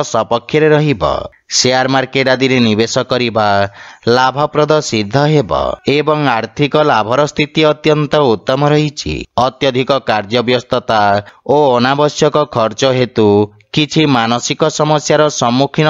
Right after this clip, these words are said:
ହେବାକୁ ପଡ଼ିବ। ଆଜି ଆପଣ ବଜରଙ୍ଗ ବାଣ ପାଠ କରନ୍ତୁ, ଶୁଭ ଫଳ ପାଇବେ। କୁମ୍ଭ ରାଶି, ଆପଣଙ୍କ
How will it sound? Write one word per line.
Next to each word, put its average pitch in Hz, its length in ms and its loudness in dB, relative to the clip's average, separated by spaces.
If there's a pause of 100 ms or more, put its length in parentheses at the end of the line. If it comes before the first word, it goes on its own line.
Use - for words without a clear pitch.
ହେବାକୁ 110 440 0
ପଡ଼ିବ। 147 340 0 (520)
ଆଜି 123 340 0
ଆପଣ 117 300 0 (540)
ବଜରଙ୍ଗ 143 680 2
ବାଣ 151 160 0 (180)
ପାଠ 104 220 -2 (100)
କରନ୍ତୁ, 147 520 0 (400)
ଶୁଭ - 320 2 (120)
ଫଳ 131 280 -2
ପାଇବେ। 131 420 -2 (260)
କୁମ୍ଭ 139 300 2 (100)
ରାଶି, 151 380 0 (260)
ଆପଣଙ୍କ 156 520 0